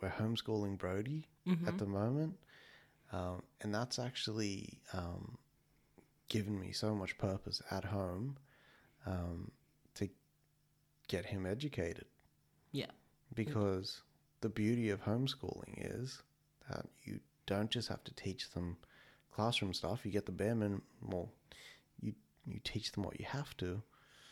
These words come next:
Speaker 1: but then <laughs> you can teach them other lessons,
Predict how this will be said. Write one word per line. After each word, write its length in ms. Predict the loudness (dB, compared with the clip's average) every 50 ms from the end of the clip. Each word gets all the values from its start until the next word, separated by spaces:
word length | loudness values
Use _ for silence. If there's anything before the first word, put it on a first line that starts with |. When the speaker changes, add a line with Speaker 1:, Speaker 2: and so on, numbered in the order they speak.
| -20 -20 -20 -20 -20 _ _ _ _
Speaker 1:
but 160 | -4 -4 -2 0
then 160 | 2 2 2 2 -2 -4 -6 -10
<laughs> 280 | -14 -14 -14 -8 -2 0
you 100 | 0 2
can 160 | 2 2 2
teach 240 | 2 0 0 -2 -4
them 160 | -4 0 0
other 160 | 2 2 4
lessons, 580 | 4 4 4 2 0 -4 -8 -10 -10 -10 -10